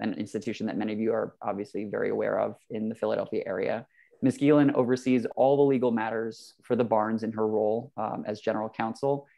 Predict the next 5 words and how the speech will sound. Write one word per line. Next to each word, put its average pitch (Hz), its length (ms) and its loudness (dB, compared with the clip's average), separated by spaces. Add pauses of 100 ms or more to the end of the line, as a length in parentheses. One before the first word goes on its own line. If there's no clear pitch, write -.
(120)
ensuring 117 360 2
compliance 123 720 0
with 113 240 0
federal, 120 380 4
state, 117 480 -2